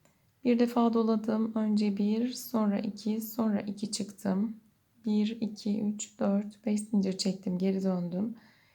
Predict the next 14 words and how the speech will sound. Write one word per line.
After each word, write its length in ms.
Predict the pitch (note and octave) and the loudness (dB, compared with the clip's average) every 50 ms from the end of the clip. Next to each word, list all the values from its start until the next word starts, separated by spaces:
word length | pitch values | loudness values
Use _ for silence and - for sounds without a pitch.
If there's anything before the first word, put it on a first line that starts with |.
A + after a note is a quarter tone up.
| _ _ _ _ _ _ - | _ _ _ _ _ _ -2
Yine 260 | C#4 A#3+ G#3 G3 F#3 | 2 4 4 4 2
kirpiğimi 540 | F#3 - G3 F#3+ - - G3+ F#3 F3+ F3 F3 | 2 0 -2 -2 -2 -4 -4 -2 -2 -2 -2
düğümledim. 800 | F#3 G3 G#3 G#3+ A3 G#3+ G#3+ G#3+ G#3 A3 G#3+ G#3+ A3 A3+ A3 - - _ _ _ _ _ _ _ _ _ _ _ _ _ _ _ _ _ _ _ _ _ _ _ _ _ _ _ _ _ _ _ _ _ _ _ _ _ _ _ _ _ _ _ _ _ _ _ _ _ _ _ _ _ _ _ _ _ _ _ _ _ _ _ _ _ _ _ _ _ - | -2 0 0 0 0 -2 -4 -4 -4 -4 -2 -2 -2 -4 -6 -8 -14 _ _ _ _ _ _ _ _ _ _ _ _ _ _ _ _ _ _ _ _ _ _ _ _ _ _ _ _ _ _ _ _ _ _ _ _ _ _ _ _ _ _ _ _ _ _ _ _ _ _ _ _ _ _ _ _ _ _ _ _ _ _ _ _ _ _ _ _ _ -8
İki 180 | - G#3 - A3+ | -4 0 2 2
defa 360 | A#3 A3+ A#3 A#3+ A#3 A3+ A3 | 2 2 2 0 0 2 2
doluyorum. 600 | A3+ A3 G#3+ A3 G#3+ G#3+ G#3 A3 G#3+ A3 A#3+ A#3 - - _ _ _ _ _ _ _ _ _ - | 2 2 2 2 2 2 2 2 2 0 -2 -4 -6 -14 _ _ _ _ _ _ _ _ _ -8
İkişer 340 | G3+ - - - - G#3+ G3 | -8 -6 -4 0 2 2 2
ikişer 400 | G3 - - - G3 F3+ F3+ F3+ | 2 0 0 -2 0 0 0 0
çıkıyorum. 760 | - - G#3 - A#3+ A3 G#3+ G#3+ G3+ G3+ G3+ G#3 G#3+ G#3 - | 0 -2 -2 -2 -2 0 2 2 2 2 2 2 0 -2 -2
Üç 180 | - A3+ A3+ - | -4 -4 -4 -4
kere 320 | - - G3+ G3 G3+ G3 | -2 0 0 2 2 2
de. 240 | G3+ G3+ G3 - - - - - - - - - - _ - | 2 2 2 0 -2 -8 -14 -20 -20 -20 -20 -20 -20 _ -4
Üstüne 380 | - B3+ - - C#4 C4+ C4+ C4+ | -4 -4 -2 0 2 4 6 8
yine 360 | C4 B3 A3+ A3 G#3+ A3+ A#3+ | 8 8 8 6 4 0 -2